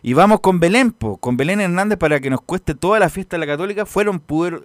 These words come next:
bueno, Camilo también estuvo en el, el, ayer en el partido, fueron dos, pero perfectamente pudo haber sido cuatro, pudo haber sido cinco,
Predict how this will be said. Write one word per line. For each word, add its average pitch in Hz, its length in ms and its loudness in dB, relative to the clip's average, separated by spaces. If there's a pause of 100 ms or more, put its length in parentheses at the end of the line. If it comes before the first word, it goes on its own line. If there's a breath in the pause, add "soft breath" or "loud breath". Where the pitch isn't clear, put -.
bueno, 107 200 -10
Camilo 120 300 -8
también 131 240 -4
estuvo 139 240 -6
en 123 80 -2
el, 120 80 -4 (160)
el, 95 560 -16 (160)
ayer 104 240 -8
en 117 60 -8
el 107 60 -12
partido, 175 460 -6
fueron 139 320 0
dos, 185 140 -2
pero 113 180 -10
perfectamente 123 640 -8
pudo 120 120 -8
haber 110 100 -6
sido 101 220 -8
cuatro, 135 380 -4
pudo 107 140 -10
haber 92 120 -10
sido 92 200 -12
cinco, 147 520 -10